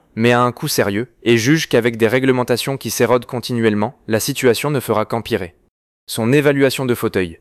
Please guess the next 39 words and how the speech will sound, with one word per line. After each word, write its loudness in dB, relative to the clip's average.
Le -2
meilleur 2
moyen 0
de -2
résister -2
est -2
de 4
faire 2
en -2
sorte -2
que -4
les 0
fermiers -2
se -4
regroupent 0
en -2
coopérative 0
et 0
trouvent 2
un 2
juste -4
milieu 2
entre -2
l'efficacité 2
de 0
l'échelle 2
industrielle -2
et 2
d'autres 2
considérations, -2
ce -2
raisonnement 0
restant -2
centré -2
sur -8
cette -2
voie 2
de 0
coopération. 0